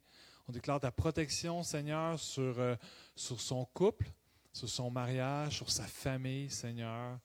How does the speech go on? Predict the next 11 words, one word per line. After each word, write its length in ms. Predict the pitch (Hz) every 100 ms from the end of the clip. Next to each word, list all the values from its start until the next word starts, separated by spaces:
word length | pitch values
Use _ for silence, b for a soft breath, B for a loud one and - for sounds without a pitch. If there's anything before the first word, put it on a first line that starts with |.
| B B B -
Et 140 | 113
on 100 | 110
se 160 | 110 117
réjouit, 840 | 110 107 147 151 139 143 156 139 - b b b
on 100 | 110
se 140 | 101 127
réjouit 420 | 123 131 131 139
ensemble, 500 | 113 101 135 127 117
Seigneur, 440 | 113 107 104 101 - B B
de 60 | 101
travailler, 720 | - - 143 135 131 139 147